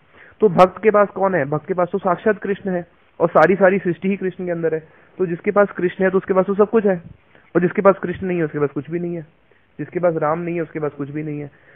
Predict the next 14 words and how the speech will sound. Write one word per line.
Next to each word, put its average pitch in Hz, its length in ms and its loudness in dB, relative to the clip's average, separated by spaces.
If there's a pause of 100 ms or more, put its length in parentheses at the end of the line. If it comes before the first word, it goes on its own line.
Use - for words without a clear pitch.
(140)
तो 180 60 0
वास्तविक 170 520 2
में 208 140 0
धनी 170 260 0
व्यक्ति 180 280 -2
वही 156 240 -2
है 180 140 -4
जिसके 165 260 -10
पास 170 220 -2
राधा 147 240 -2
कृष्ण 156 280 -10
का 170 80 -2
प्रेम 143 300 -8
है। 113 120 -10